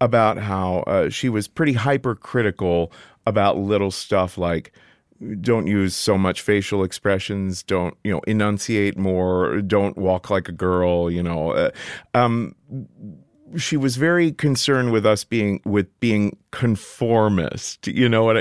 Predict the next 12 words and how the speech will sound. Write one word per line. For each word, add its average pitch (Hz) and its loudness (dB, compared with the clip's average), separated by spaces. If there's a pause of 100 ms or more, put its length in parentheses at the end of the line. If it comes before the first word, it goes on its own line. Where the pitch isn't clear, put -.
and 120 2
when 147 4
I 151 2
came 143 -2
out, 127 0 (360)
<laughs> - -8 (1500)
when 165 2
I 143 2
was 143 0
eighteen 147 0
years 135 0
old, 123 0